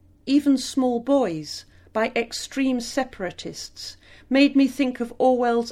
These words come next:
Animal Farm. Male chauvinist pigs there certainly were, but I didn't want to look through the farmhouse window and see a world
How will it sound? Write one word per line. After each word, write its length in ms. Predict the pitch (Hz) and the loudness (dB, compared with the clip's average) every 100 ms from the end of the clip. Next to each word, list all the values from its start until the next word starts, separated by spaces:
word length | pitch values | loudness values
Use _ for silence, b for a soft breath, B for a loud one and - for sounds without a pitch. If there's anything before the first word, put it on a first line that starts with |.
| - | -2
Animal 400 | 233 233 226 220 | 0 0 0 -4
Farm. 560 | - 254 240 175 165 - _ _ _ _ _ _ _ _ | -4 -2 -2 -4 -8 -14 _ _ _ _ _ _ _ _
Male 320 | 202 220 220 | 0 2 2
chauvinist 720 | 220 - 226 214 208 196 - - | 0 0 2 2 -2 -8 -12 -2
pigs 460 | 262 190 147 - | 0 0 -4 -10
there 180 | 196 202 | -6 -6
certainly 560 | - 254 240 240 233 226 | -4 -4 -2 -2 -2 -2
were, 460 | 233 254 175 151 - b b b b | 0 -2 -2 -6 -16 b b b b
but 100 | 247 | 0
I 140 | 240 | 0
didn't 340 | 233 294 311 285 | 2 2 2 0
want 240 | 262 262 | 0 -2
to 120 | - 247 | -4 -2
look 240 | 254 - | -2 -4
through 240 | - 247 | -8 -6
the 80 | 233 | -4
farmhouse 760 | 233 233 226 220 220 214 - 220 | -4 -2 -2 -4 -4 -6 -6 -2
window 520 | 262 254 160 151 156 b b b - | 0 0 -2 -8 -12 b b b -8
and 120 | 208 | -8
see 240 | - 247 | -4 -2
a 100 | 240 | 0
world 420 | 202 226 220 208 | 0 0 0 -2